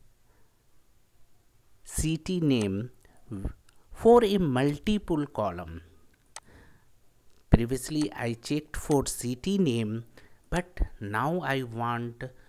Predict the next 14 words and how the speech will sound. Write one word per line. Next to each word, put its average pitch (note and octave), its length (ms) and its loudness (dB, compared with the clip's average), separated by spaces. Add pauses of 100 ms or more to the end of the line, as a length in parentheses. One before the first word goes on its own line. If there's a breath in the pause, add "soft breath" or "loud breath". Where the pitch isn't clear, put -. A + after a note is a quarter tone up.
(140)
for A#2+ 340 -6
a A2+ 200 -10
multiple G#2+ 800 -8
column D#3+ 600 -2 (380 soft breath)
like C#3+ 520 -6
city A#2+ 600 -8
name, A#2 380 -4 (120)
PIN A#2+ 560 -4
and D3+ 340 -6
city A#2 600 -10
co-, A2 180 -16 (520)
code. B2 480 -2 (4000 soft breath)
For B3 360 2
that, A3 340 6